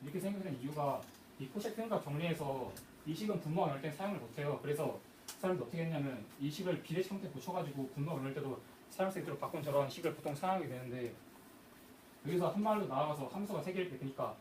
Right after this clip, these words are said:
F, G, H에 대해서 이런 비례식이 성립하는 C가 항상 A, B 사이에 존재하냐 그런 물음이 되겠는데요. 이것은 제가 그 발레를 하나 찾아서 항상 성립하지 않는다는 것을 보였는데 F는 사인 X로 잡고 G는 마이너스 코사인 X, H, X는 X라고 하고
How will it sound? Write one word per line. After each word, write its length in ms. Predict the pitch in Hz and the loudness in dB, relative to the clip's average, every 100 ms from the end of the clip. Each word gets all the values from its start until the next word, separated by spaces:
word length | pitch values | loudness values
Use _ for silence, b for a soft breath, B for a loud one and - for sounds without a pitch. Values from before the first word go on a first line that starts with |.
| - - - - | -14 -18 -18 -6
F, 240 | 139 202 | 0 2
G, 120 | 170 143 | 4 2
H에 300 | 131 180 147 | 0 0 -2
대해서 320 | 127 156 170 - - - - | -2 -2 -6 -8 -20 -8 2
이런 240 | 185 190 | 4 4
비례식이 360 | 170 185 190 170 | 4 4 4 0
성립하는 440 | 196 208 196 151 | 0 0 0 -2
C가 320 | - 190 165 | -4 0 0
항상 400 | 208 208 202 131 - - | 0 4 4 4 -4 -4
A, 160 | 139 175 | 0 2
B 120 | 156 | 0
사이에 220 | 156 180 | 2 2
존재하냐 460 | 143 135 143 135 123 | 2 0 0 0 -2
그런 240 | - 175 | 2 2
물음이 180 | 131 147 | 2 -2
되겠는데요. 480 | 131 131 123 131 120 - - - - - | 0 -2 -2 -4 -4 -6 -6 -6 -10 -4
이것은 200 | 170 165 | 0 2
제가 360 | 151 160 - - - - - - | 6 6 6 0 -14 -18 -18 -8
그 340 | 139 131 123 120 - - - - - - - - | -2 0 0 -2 -12 -18 -20 -20 -20 -20 -20 -4
발레를 280 | - 180 175 | 4 6 6
하나 100 | 180 | 6
찾아서 280 | 202 185 170 - - - | 4 4 2 -8 -18 -4
항상 200 | 196 202 | 4 4
성립하지 320 | 196 202 175 | 4 4 4
않는다는 260 | 127 135 135 | 2 0 -2
것을 180 | 143 120 | -4 -4
보였는데 500 | 131 135 123 123 117 - - - - - - - | -2 -2 -2 -2 -4 -10 -16 -18 -20 -20 -20 -4
F는 400 | 147 - 220 202 | -2 0 4 4
사인 200 | 196 208 | 6 2
X로 180 | 175 165 | 2 0
잡고 380 | 139 - 165 190 - | -6 -6 -4 -4 -2
G는 280 | 151 156 | 0 0
마이너스 260 | 135 143 - | 0 -2 -2
코사인 240 | 170 180 | -4 -4
X, 300 | - - 110 135 | -6 -8 -10 -8
H, 240 | 175 190 | -4 -2
X는 260 | 175 165 123 | -2 -2 -6
X라고 300 | - 170 147 | -4 -2 0
하고 380 | 143 139 127 | 0 -2 -4